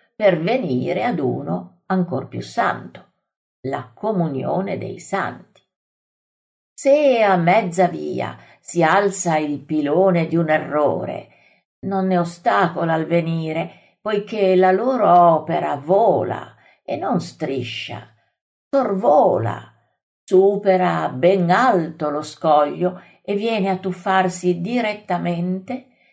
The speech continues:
nei tesori celesti, senza menomazione di sorta.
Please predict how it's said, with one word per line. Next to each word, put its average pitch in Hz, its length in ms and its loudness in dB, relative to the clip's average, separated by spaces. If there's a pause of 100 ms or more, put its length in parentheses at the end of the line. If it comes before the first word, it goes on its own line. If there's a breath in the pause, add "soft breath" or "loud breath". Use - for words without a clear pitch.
(140 soft breath)
nei 202 280 2
tesori 190 720 2
celesti, 131 840 -6 (300)
senza 147 720 -6
menomazione 170 1160 -4
di 170 120 -6
sorta. 113 680 -14